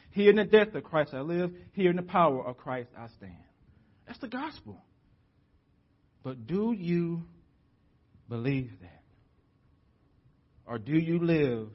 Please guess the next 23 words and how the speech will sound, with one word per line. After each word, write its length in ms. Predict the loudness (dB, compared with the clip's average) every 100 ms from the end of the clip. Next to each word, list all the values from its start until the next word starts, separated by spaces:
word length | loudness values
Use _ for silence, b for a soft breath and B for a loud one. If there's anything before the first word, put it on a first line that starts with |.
| -20 _ _ _ -20
as 160 | -14
if 100 | -14
the 100 | -14
gospel 800 | -10 -4 -2 -2 -6 -16 -14 -14 -18 _ -18
of 120 | -14
Jesus 240 | -14 -14 -16
Christ 320 | -14 -14 -14 -20 _ _ _ _ -20
is 140 | -18 -16
dead 360 | -10 -6 -6 -10
in 120 | -16
your 160 | -18 -18
life? 200 | -20 -20 _ _ _ _ -20 _ _ _ _ _ _ _ _ _ _ _ _ _ _ _ _ _ _ _ _ _ _ _ _ _ _
If 140 | -18 -6
you 400 | 0 2 2 -2 -14 b b b -20 -8
have 140 | -6 0
never 360 | 4 6 6
received 580 | 2 0 0 2 2 -4
Christ, 340 | -12 -18 -18 -20 -20 _ _ _ _ _ _ _ _ _ _ -16
then 100 | -14
today 280 | -12 -10 -10
is 140 | -10
the 120 | -12
day. 280 | -8 -8 -10